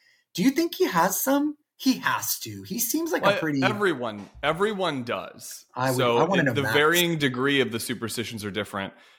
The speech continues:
Speaker 1: They're
Speaker 2: Mine
Speaker 1: varying.
Speaker 2: is every night I have to spend probably five minutes.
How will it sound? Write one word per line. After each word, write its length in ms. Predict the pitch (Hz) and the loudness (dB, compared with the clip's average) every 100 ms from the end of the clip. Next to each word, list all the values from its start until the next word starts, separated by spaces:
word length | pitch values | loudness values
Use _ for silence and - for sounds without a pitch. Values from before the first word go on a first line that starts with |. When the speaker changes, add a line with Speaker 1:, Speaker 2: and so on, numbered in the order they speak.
| _ | _
Speaker 1:
They're 140 | - 110 | -6 0
Speaker 2:
Mine 420 | 120 135 151 156 | 2 4 2 0
Speaker 1:
varying. 20 | 151 | 0
Speaker 2:
is 360 | 127 123 117 117 - | 2 2 0 -2 -2
every 280 | 120 127 | -2 0
night 280 | 120 117 117 | 0 0 0
I 100 | - | 0
have 180 | 110 107 | 0 0
to 240 | - 107 104 | -4 -6 -6
spend 480 | - 113 107 104 | -4 -2 -2 -4
probably 280 | - 110 104 92 - | -2 -2 -2 -10 -4
five 260 | 110 107 104 | 0 2 0
minutes. 480 | 104 101 95 - | -4 -4 -6 -12